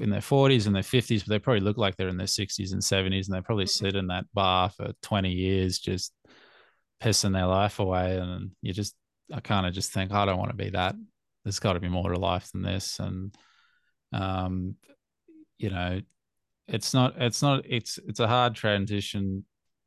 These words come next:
Speaker 1: to make, but, you know, anything in life that, a lot of things in life don't come easy. I mean, that's, I guess, the whole thing with alcohol, like,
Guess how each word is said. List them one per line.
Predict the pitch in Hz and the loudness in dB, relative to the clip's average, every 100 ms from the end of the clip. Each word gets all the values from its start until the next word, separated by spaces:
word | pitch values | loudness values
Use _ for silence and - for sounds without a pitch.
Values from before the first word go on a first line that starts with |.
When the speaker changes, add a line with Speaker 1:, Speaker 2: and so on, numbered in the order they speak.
| _ _ _ | _ _ _
Speaker 1:
to | 104 | 0
make, | 101 104 104 - - | 2 2 2 -2 -2
but, | 95 95 _ _ _ _ _ _ _ _ _ - | -2 -2 _ _ _ _ _ _ _ _ _ -10
you | |
know, | 98 | -4
anything | 101 107 104 110 | 0 0 2 0
in | 95 | 0
life | 92 92 92 - | 2 2 0 -2
that, | 98 92 _ _ _ _ _ _ _ - | -6 -8 _ _ _ _ _ _ _ 0
a | |
lot | 117 113 | 4 4
of | - | 4
things | 107 98 | 2 2
in | 95 | 2
life | 95 98 - | 2 2 0
don't | 98 101 | -4 -4
come | - 95 | -2 0
easy. | 101 110 95 | 2 2 0
I | |
mean, | 92 | -2
that's, | 98 - - | 0 -2 -6
I | 104 | -6
guess, | 95 - - | -6 -6 -8
the | - | -6
whole | 95 95 | -4 -2
thing | - 113 | 0 2
with | 95 | 2
alcohol, | 95 98 107 95 92 | 2 2 0 -2 0
like, | 92 | 0